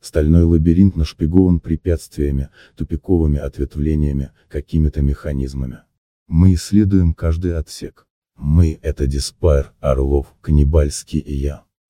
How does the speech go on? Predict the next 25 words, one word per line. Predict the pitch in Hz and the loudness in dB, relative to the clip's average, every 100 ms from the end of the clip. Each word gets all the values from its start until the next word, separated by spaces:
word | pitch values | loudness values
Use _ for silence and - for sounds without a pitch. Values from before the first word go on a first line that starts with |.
| _ | _
Все | - - | -6 4
еще | 107 101 - - | 4 4 -6 -14
тот. | - 80 - _ _ _ _ | -12 -16 -16 _ _ _ _
Другой | 87 95 104 104 95 | -4 2 4 4 2
я. | 78 78 - _ _ _ | 0 -8 -12 _ _ _
Мы | 95 113 | 4 6
работаем | 104 92 101 - 85 82 | 4 2 -2 0 -2 0
вместе, | 80 87 90 - 78 - _ _ _ - | 4 4 2 -6 -14 -14 _ _ _ -4
проверяем | 85 85 90 110 98 - | 0 2 4 2 0 -2
однотипные | 78 78 76 87 - 87 82 | -2 -2 -2 -4 -2 -2 0
развилки, | 82 78 82 82 78 78 _ _ _ _ | -2 -2 -2 -2 -6 -16 _ _ _ _
скрытые | - 92 90 87 80 | -12 -6 -2 -2 -2
под | 80 73 | -2 -4
отсеки | 71 - 82 - | -4 -2 -4 -2
и | 76 73 | -4 -4
лазы. | 71 69 67 76 - _ _ _ | -4 -4 -4 -8 -20 _ _ _
Помечаем | 82 82 - 127 123 110 | 0 0 2 2 2 0
отказавшие | 101 - 92 92 87 - 90 | -4 -4 0 0 -2 -4 -4
автодвери | 80 - 78 76 82 78 | -6 -6 -6 -2 -2 0
и | 71 | -2
ведем | 71 76 78 80 | -2 -2 -2 -2
учет | 78 - 101 | -4 -4 -4
оставшегося | - - - 82 87 80 - | -4 -10 -6 -6 -4 -6 -2
лабораторного | 80 78 76 73 82 80 78 78 | -2 0 -4 -2 -2 0 -2 -4
оборудования. | 78 78 76 73 69 67 62 64 - | -4 -2 -2 -2 -6 -8 -8 -16 -20